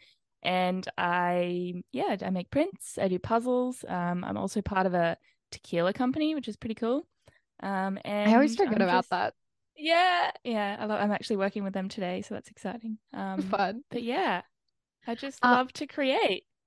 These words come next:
Speaker 2: Yeah, you really do. You really do it all. As we've, we've had several discussions on, Jack really does do
Speaker 1: <laughs>
Speaker 2: everything. <laughs> Um, but I'm super excited to have you on today. We were just talking.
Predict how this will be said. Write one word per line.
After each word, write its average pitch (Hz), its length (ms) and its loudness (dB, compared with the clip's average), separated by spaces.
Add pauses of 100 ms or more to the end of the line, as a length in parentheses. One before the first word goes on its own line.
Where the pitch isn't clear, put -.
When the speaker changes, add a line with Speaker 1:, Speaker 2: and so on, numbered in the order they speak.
(200)
Speaker 2:
Yeah, 220 240 4
you 262 140 8
really 349 240 6
do. 190 440 0
You 269 220 4
really 381 320 6
do 339 160 2
it 277 80 0
all. 202 380 0 (100)
As 214 200 0
we've, 220 180 -2 (100)
we've 233 200 2
had 220 180 4
several 220 280 0
discussions 208 560 -6
on, - 220 -4
Jack 208 260 -2
really - 200 -2
does 208 220 -4
do - 200 -4 (160)
Speaker 1:
<laughs> - 160 -10
Speaker 2:
everything. 277 680 0 (500)
<laughs> - 260 -12
Um, 240 680 8
but 233 360 4
I'm 240 180 2
super 370 180 -2
excited 359 260 2
to 269 60 2
have 240 120 2
you 226 100 0
on 202 140 -2
today. 202 400 -2
We 202 100 -8
were 202 80 -2
just 214 180 -6
talking. 196 560 2